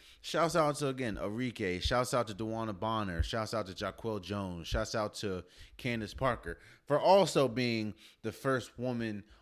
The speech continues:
on the cover of, uh, two K. Shouts out to Candace Parker, one of the goats. Well deserved, well deserved,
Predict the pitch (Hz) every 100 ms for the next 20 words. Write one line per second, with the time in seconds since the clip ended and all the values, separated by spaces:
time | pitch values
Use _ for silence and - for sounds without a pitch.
0 | - 113 104 - 127 110 113 95 104 101
1 | 95 - 92 87 - 190 - 107 78 71
2 | - 135 143 139 139 127 107 123 107 92
3 | - 98 85 - - - - - 107 120
4 | 117 101 117 117 - - - - - -
5 | 90 117 127 127 127 113 117 117 117 -
6 | - 104 110 113 107 98 98 101 90